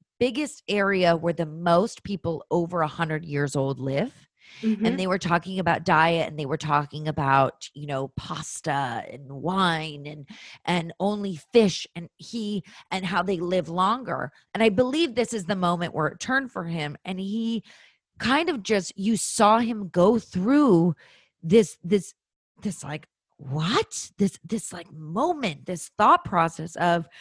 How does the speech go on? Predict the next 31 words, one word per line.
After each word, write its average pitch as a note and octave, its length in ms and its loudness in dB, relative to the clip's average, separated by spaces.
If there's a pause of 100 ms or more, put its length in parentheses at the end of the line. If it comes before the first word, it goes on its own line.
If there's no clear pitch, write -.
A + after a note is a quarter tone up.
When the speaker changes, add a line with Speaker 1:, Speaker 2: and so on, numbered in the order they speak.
(480)
Speaker 1:
"I D#4 200 4
was G4 180 4
doing C4+ 280 -2
all A#3 360 4
I G#3+ 100 2
could A3 400 -2
to G3 100 -4
be F#3 380 -2
as F3 140 -6
strong F#3+ 720 0
and D#3+ 140 -8
as C#3+ 180 -6 (400)
big G#3+ 380 6
and E3 280 -12
bulky F#3 420 2
as E3 100 -2
I D#3+ 80 2
pos-, E3+ 400 -4
possibly G3 420 0
could. C#3+ 560 -2 (420)
And G3+ 160 -6
this G3+ 140 0
whole G#3 220 4
time A3+ 340 0
I F#3 80 -2
was F#3+ 180 -2
not G#3+ 220 2
only G#3 200 -2
hurting F#3+ 440 0
my E3 160 2
body D#3 680 2